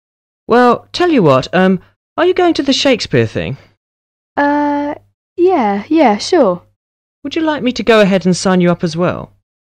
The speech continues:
Speaker 2: Oh, yes, yeah, that'd be great.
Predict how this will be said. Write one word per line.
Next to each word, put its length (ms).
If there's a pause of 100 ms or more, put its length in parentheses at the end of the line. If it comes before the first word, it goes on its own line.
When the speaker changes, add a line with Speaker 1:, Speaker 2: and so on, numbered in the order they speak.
(260)
Speaker 2:
Oh, 140
yes, 600
yeah, 340 (420)
that'd 300
be 100
great. 480